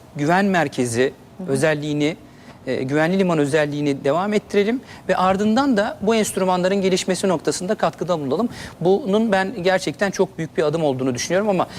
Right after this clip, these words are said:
Speaker 1: toplantı sadece I M F Dünya Bankası ile kalmayacak.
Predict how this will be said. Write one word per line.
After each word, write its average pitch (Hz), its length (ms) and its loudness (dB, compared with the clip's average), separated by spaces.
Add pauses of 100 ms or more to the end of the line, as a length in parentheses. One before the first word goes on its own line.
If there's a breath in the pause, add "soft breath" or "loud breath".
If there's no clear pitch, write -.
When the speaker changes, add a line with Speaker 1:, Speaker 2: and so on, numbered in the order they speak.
(140)
Speaker 1:
toplantı 196 480 0
sadece 190 540 0
I 175 80 -2
M 175 140 0
F 180 180 0
Dünya 175 300 0
Bankası 160 340 0
ile 151 120 2
kalmayacak. 175 500 0